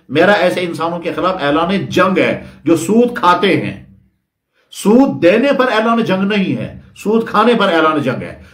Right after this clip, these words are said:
सूद देने वाला अपनी हलाल रकम सूद की जगह पर देता है, लेकिन सूद खाने वाला दरअसल बैंक से सूद लेता है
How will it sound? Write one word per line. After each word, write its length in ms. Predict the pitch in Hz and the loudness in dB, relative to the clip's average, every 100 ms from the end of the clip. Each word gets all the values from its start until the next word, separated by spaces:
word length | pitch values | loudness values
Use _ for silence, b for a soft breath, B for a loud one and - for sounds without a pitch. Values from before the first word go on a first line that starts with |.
| b | b
सूद 280 | - 240 262 | -4 -2 2
देने 280 | 135 190 240 | 2 4 4
वाला 180 | 240 262 | 4 2
अपनी 240 | 294 240 | -2 -4
हलाल 340 | 160 180 220 | -2 0 0
रकम 240 | 190 196 226 | 0 -4 -6
सूद 240 | 190 196 | -4 -4
की 60 | 190 | 0
जगह 200 | 170 185 | 0 0
पर 140 | 185 | 0
देता 280 | 135 143 147 | 0 -2 -2
है, 260 | 104 90 B B B | -4 -6 B B B
लेकिन 180 | 180 214 | -2 0
सूद 400 | - 214 254 247 | 0 2 0 0
खाने 320 | - 196 269 | -2 2 4
वाला 260 | 233 170 156 160 B - | 4 2 0 -4 B -2
दरअसल 260 | 175 208 214 | -2 0 -2
बैंक 300 | 139 220 226 | 0 0 -2
से 100 | 226 | -4
सूद 260 | 208 214 | -4 -2
लेता 280 | 135 147 190 | 0 -2 0
है 400 | 196 220 226 - | 0 0 -4 -4